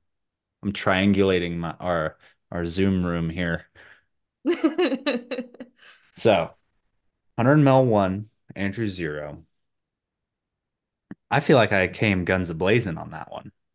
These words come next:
Speaker 2: You really, yeah, but I probably gave it away a little bit. The second I didn't know exactly the location, that was kind of a end game right there.
Speaker 1: Well,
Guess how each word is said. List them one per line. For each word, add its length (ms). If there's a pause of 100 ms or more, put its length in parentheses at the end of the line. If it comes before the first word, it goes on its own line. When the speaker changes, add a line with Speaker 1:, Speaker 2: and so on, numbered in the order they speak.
(200)
Speaker 2:
You 180
really, 300
yeah, 200
but 120
I 80
probably 300
gave 160
it 60
away 180
a 60
little 180
bit. 400
The 60
second 340
I 80
didn't 240
know 120
exactly 540
the 100
location, 600
that 140
was 120
kind 220
of 80
a 280 (640)
end 160
game 200
right 160
there. 280 (260)
Speaker 1:
Well, 640